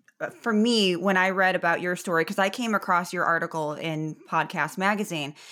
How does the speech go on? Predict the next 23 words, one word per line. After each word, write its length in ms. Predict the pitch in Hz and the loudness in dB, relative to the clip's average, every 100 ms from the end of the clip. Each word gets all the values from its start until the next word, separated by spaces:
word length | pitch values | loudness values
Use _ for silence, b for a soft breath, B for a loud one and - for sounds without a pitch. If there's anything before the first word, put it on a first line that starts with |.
| B B | B B
and 100 | 226 | 0
I 40 | |
was 80 | 226 | 0
like, 80 | 240 | 0
"Oh, 160 | 294 320 | -2 0
wait, 200 | 440 - | -2 -2
she's 160 | 240 | -6
Palestinian. 720 | - 262 247 - 262 262 170 | -2 0 0 0 0 2 2
Let 120 | 180 185 | 2 -2
me 120 | 240 | -4
check 260 | 214 180 - | -4 -4 0
her 140 | 196 | 2
out. 240 | 269 196 | 4 2
Let 100 | 151 | 0
me 80 | 160 | -8
check 220 | 170 185 | -6 -4
out 120 | 180 202 | -2 -2
her 120 | 202 | -4
podcast." 440 | 220 247 233 180 - | -4 -2 0 -2 -2
And 100 | 190 | -2
so 80 | 208 | 0
that 300 | 214 254 233 | 2 2 0
what's, 280 | 214 - | -6 -6